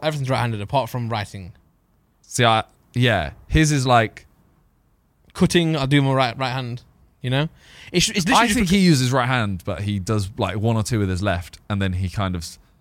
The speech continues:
Speaker 2: says he can do most with his
Speaker 1: Okay,
Speaker 2: left.
Speaker 1: yeah, yeah.
Speaker 2: You know what I mean?
Speaker 1: Yeah, I know what you mean.
Speaker 2: Yeah.
Speaker 1: Yeah. Mine was literally 'cause I broke my wrist. So, like, e-, it, most of it, and it's weak. It's my, my,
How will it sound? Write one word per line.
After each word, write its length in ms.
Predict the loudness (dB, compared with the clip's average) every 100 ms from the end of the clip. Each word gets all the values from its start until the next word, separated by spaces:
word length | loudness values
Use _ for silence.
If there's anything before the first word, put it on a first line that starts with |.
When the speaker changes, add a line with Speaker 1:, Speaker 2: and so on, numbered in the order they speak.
| _ _ _ _ _ _ _
Speaker 2:
says 280 | -2 0 0
he 80 | -2
can 120 | -2
do 100 | -2
most 320 | -2 -2 -4
with 80 | -6
his 140 | -8 -6
Speaker 1:
Okay, 80 |
Speaker 2:
left. 240 | -6 -8 -10
Speaker 1:
yeah, 280 | -8 -8 -12 -14
yeah. 220 | -14 -14 -6
Speaker 2:
You 60 |
know 40 | -4
what 60 |
I 0 |
mean? 260 | 0 0 0
Speaker 1:
Yeah, 160 | -2 -4
I 20 |
know 40 | -4
what 60 |
you 60 | -10
mean. 140 | -12 -8
Speaker 2:
Yeah. 180 | -4 -4
Speaker 1:
Yeah. 120 | -4 -8 -16 -20 -20 _
Mine 140 | 2 4
was 80 | 2
literally 140 | 0
'cause 60 | 0
I 20 |
broke 140 | 0 0
my 40 |
wrist. 300 | 0 -2 -6 -8
So, 80 |
like, 200 | -6 -6 -8
e-, 180 | -10 -8
it, 120 | -10
most 300 | -8 -4 -4
of 60 | -6
it, 80 | -6
and 80 | -6
it's 100 | 0
weak. 280 | 0 0 -4
It's 80 |
my, 100 | -8
my, 140 | -6